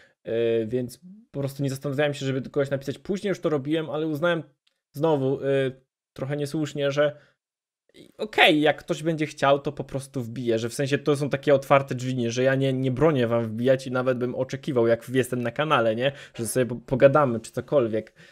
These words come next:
Y, albo że spotkam was na czacie, na moim live'ie i napiszecie coś tam, to ja mówię, "Ej, to dawajcie na ten, pogadamy sobie czy coś".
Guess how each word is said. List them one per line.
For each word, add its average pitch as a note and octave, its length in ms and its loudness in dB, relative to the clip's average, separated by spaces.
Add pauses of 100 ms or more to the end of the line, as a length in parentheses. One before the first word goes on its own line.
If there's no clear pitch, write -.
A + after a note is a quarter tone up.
(200)
Y, A#2 260 2
albo B2 380 2
że C3+ 160 6
spotkam C#3 420 4
was C3+ 160 4
na C#3 100 6
czacie, C#3+ 280 2
na A#2+ 80 0
moim C3+ 300 4
live'ie A#2+ 360 2
i A#2+ 40 2
napiszecie A#2+ 440 -6
coś B2+ 260 0
tam, E3 180 -2
to D3+ 100 0
ja C#3+ 60 4
mówię, C#3 160 -4
"Ej, E3+ 120 8
to D3+ 100 -4
dawajcie F3 320 -2
na F3 180 -2
ten, C#3+ 280 -4
pogadamy C3 380 -4
sobie G#2 200 -10
czy - 100 -14
coś". - 280 -10